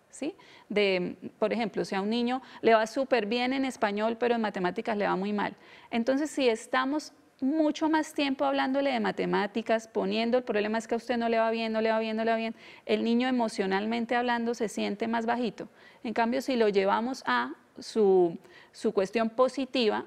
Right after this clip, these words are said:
o si hablamos propositivamente, eh, nos enfocamos mucho más en aquello que queremos lograr.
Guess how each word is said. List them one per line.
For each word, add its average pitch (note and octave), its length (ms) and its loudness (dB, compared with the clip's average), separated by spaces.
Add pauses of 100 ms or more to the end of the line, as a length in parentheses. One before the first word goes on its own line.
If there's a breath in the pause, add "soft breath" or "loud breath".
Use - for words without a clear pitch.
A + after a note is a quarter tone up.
o F#3 120 0
si F#3 140 0
hablamos G#3 460 0
propositivamente, G3 1040 -4 (400 soft breath)
eh, G3+ 400 2
nos F#3+ 180 -4
enfocamos G3 560 -2
mucho A3 280 -6
más G#3+ 180 -4
en G#3+ 80 -4
aquello F#3+ 320 -4
que G3 100 -6
queremos E3 320 -6
lograr. E3 300 -8